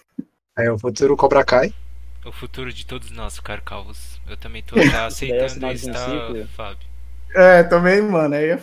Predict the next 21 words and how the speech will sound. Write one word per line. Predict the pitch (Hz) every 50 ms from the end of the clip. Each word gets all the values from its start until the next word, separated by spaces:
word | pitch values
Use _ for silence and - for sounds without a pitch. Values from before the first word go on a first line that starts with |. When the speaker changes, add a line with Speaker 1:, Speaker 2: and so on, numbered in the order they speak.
| - - -
Speaker 4:
é | - 190 190
complicado, | 190 202 180 - 311 - - 233 214 220 190 170
né? | 165 175 190
Eu | 202 202
tô | - 226
enganando | 254 277 277 269 254 262 285 359
um | 453
pouco, | - 403 - 220 - - 185
né, | 175 170
tomando | 170 196 175 175 175
vitamina, | 170 170 - 202 214 226 202 165 147 139
mas | 135 143 147 165 262 277 - - _ _ _ _ _ _ _ _ _ _ _ _ _ _ _ _ _ _ -
Speaker 2:
É, | - 147 131
eu | 117
também | 110 - 143 147 143 143
tô, | - 156 160 170 170
tô, | - 175 175 175 170 160 -
a | - - 123
gente | 117 - 156 - -
faz | 160 160 160 151
o, | 175